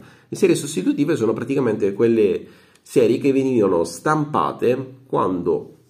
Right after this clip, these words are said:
venivano raccolti un tot biglietti, un tot banconote, per andarle poi a sostituire.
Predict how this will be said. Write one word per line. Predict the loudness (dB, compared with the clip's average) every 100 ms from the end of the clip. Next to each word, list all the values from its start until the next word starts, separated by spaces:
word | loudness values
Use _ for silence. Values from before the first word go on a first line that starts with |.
| _ _
venivano | -4 0 2 2 0
raccolti | -2 -4 -2 -2 -2 -8
un | -10 -10
tot | -2 0 0 -4 -10 -8
biglietti, | -6 -4 0 0 0 -4 -4
un | -2 -6 -4
tot | -4 -4 -8
banconote, | -10 -10 -6 -2 -2 -2 -4
per | -4 -4
andarle | -2 -2 -2 -2
poi | -2 -2
a | -4
sostituire. | -8 -12 -12 -10 -6 -6 -8